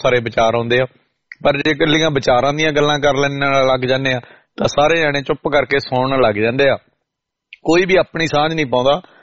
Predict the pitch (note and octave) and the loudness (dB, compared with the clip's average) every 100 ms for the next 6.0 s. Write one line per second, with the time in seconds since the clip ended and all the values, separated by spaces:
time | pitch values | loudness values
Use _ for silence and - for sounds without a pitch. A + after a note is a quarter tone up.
0 | _ - D#3 E3 D3 D3 D#3 D#3 D#3+ D#3 | _ -2 0 0 0 0 2 2 2 0
1 | D3 - - F3 D3+ A#2 C3+ C#3+ D3+ D#3 | -2 -2 -4 -2 -2 0 2 2 2 2
2 | D#3+ F3 F3+ F3 E3 D#3 C3+ B2+ C3+ A#2+ | 0 2 2 0 0 -2 0 2 2 0
3 | C3 C3+ C3 G#2+ C#3+ E3 D3 D#3 - C#3+ | -2 -2 -4 -4 -2 0 0 0 -2 -2
4 | D3+ - D3+ C#3 D3+ D#3 D3 C3 C3+ D3+ | 0 0 0 0 0 -2 -2 0 0 0
5 | D#3+ D#3+ C#3+ C#3+ D3+ D3+ D#3 D3+ D#3 | 0 -2 -2 -4 -4 -2 -2 -2 -2